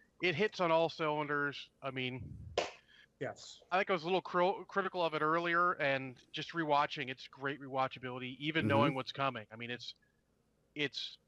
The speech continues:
Speaker 1: got the appropriate ending, but it isn't like a fucking downer.
Speaker 3: Correct.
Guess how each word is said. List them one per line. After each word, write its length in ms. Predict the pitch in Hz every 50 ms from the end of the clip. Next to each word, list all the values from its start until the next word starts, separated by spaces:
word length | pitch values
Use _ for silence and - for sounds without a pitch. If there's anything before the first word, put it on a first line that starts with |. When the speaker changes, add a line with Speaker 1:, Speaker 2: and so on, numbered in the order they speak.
| _ _ _ _ _ _ _ _ _ _ _ -
Speaker 1:
got 180 | 156 147 175 - -
the 80 | 180 165
appropriate 460 | - - 180 180 175 - 165 151 139
ending, 340 | 143 156 170 156 143 120 113
but 100 | 123 127
it 80 | 127 120 143
isn't 320 | 151 143 131 143 151 -
like 220 | 131 135 131 - -
a 60 | 120
fucking 400 | - - 135 - - 120 117 110
downer. 360 | 117 113 127 135 117 107 107 104 - _ _ _ _ _ _ _ _ _ _ _ _ _ _ _ - - - - - _ _ _ - - - - - - - -
Speaker 3:
Correct. 380 | - 180 196 202 175 135 -